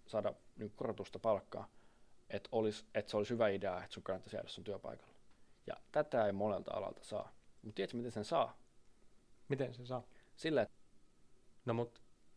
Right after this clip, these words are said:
Speaker 2: eiks mun työnantaja kuitenkin palkitsis mua, jos mä jään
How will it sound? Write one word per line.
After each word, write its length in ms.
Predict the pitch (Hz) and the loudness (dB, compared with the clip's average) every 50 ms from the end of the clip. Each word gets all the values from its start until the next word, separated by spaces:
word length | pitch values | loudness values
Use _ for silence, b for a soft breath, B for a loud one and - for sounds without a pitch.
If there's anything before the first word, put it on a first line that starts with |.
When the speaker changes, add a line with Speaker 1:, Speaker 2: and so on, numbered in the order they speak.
| - - - - - - - - - - - - - - - - - - - | -20 -20 -20 -20 -20 -20 -20 -20 -20 -20 -20 -20 -20 -20 -20 -20 -4 -2 -2
Speaker 2:
eiks 140 | 120 - | -2 0
mun 120 | - 135 120 | -2 -2 0
työnantaja 600 | - 147 139 123 113 107 104 98 98 98 101 101 | 4 4 6 6 6 4 2 2 2 0 0 0
kuitenkin 640 | - 107 101 101 101 98 - 107 107 107 107 107 - | 0 0 0 0 -2 -2 -2 0 0 0 -2 -2 2
palkitsis 520 | - 120 117 104 104 95 - - 101 - - | 4 4 4 4 2 -4 -8 -12 -16 -14 -10
mua, 260 | - 60 - - - - - - - - - - - - - - - - - - - - - - - | -8 -8 -8 -8 -10 -12 -18 -20 -20 -20 -20 -20 -20 -20 -20 -20 -20 -20 -20 -20 -20 -20 -20 -4 -2
jos 160 | 110 101 - | -2 -2 0
mä 60 | 107 | -2
jään 380 | 104 107 104 104 101 98 104 107 | 0 2 2 2 0 0 -4 -10